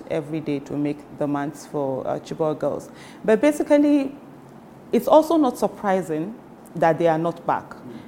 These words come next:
Speaker 1: Because why? The Chibok girls are children of the poor.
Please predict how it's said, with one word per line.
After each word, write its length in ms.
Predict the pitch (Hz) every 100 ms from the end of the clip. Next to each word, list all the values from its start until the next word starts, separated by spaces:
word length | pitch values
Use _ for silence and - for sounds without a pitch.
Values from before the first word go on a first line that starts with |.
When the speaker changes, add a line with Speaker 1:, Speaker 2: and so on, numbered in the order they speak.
| -
Speaker 1:
Because 320 | 185 202 196
why? 380 | 190 196 170 - - - - -
The 160 | 165 196
Chibok 480 | 196 285 285 269 202
girls 460 | 175 165 165 - - - - -
are 160 | - 165
children 500 | - 208 190 190 175
of 140 | 147
the 80 | 151
poor. 340 | - 180 139